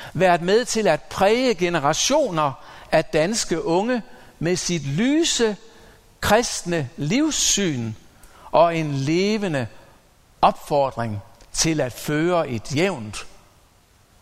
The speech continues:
og muntert og virksomt liv på jord. Og Grundtvig var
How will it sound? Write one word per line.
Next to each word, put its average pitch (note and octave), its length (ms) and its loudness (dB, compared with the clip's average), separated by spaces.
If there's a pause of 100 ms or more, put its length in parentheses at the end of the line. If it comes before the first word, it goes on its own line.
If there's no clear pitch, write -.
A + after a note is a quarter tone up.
(200)
og A2 140 -2
muntert A#2 680 -6 (1080)
og G2+ 220 -4
virksomt A2+ 880 -6 (340)
liv C3 440 -4 (500)
på - 160 -8
jord. G#2 460 -6 (1500)
Og D#3+ 200 0
Grundtvig F3 500 -2
var B2 240 0